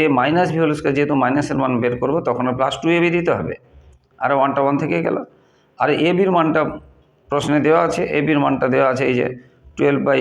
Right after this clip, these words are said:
টোয়েন্টি ফাইভ, যেটা এখানে লিখেছি, আর এ প্লাস বির মানটা আমার এখানে কাজে লাগাচ্ছি না, পরে লাগাবো। তাহলে এইটা সমান, এবার এটা গুণ করলাম, হুম, এবং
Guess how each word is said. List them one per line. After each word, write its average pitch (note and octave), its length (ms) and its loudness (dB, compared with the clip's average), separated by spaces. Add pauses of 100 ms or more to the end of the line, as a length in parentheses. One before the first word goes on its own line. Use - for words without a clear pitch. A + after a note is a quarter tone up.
(160)
টোয়েন্টি C#3 320 0
ফাইভ, F3 160 0 (220)
যেটা C3 200 0
এখানে C3 240 0
লিখেছি, E3 300 -2 (800)
আর C3 80 2 (140)
এ - 20 2 (120)
প্লাস D3 180 2 (120)
বির C3+ 180 2
মানটা B2 260 0
আমার B2 180 0
এখানে B2 180 -2 (100)
কাজে B2 180 -2 (100)
লাগাচ্ছি B2+ 300 -2
না, E3+ 140 0
পরে B2 220 2
লাগাবো। D#3 260 2 (680)
তাহলে C#3 240 0
এইটা D#3 160 0 (100)
সমান, C#3 220 0 (120)
এবার C#3+ 200 2
এটা C#3 200 0
গুণ D3+ 100 2 (100)
করলাম, D#3+ 260 0 (1040)
হুম, D#3+ 220 2 (240)
এবং D3 140 2